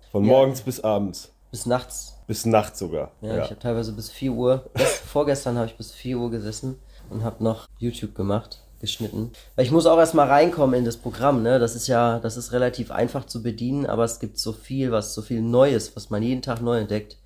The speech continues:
Speaker 2: Und dann will man das ändern in dem YouTube-Video und dann will man das noch machen und das noch machen und das ist halt schwierig. Ja, und da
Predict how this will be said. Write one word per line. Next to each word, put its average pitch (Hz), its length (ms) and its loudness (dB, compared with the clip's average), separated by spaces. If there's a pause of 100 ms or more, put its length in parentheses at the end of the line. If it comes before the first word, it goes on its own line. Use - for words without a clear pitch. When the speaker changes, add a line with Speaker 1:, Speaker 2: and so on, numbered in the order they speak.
(100)
Speaker 2:
Und 226 100 6
dann 202 120 4
will 156 80 6
man 135 120 4
das 135 140 6
ändern 180 320 6
in 135 100 2
dem 123 100 2
YouTube-Video 110 640 0
und 110 140 0
dann 120 160 4
will 117 100 0
man 117 160 2
das 151 180 0
noch 147 100 0
machen 107 280 0
und 107 120 0
das 127 140 -2
noch 135 120 -2
machen 104 260 0
und 95 180 -6
das 107 160 -4
ist 107 160 -12
halt 104 200 -2
schwierig. 104 520 -8 (220)
Ja, 104 260 4
und 107 180 -4
da 117 340 2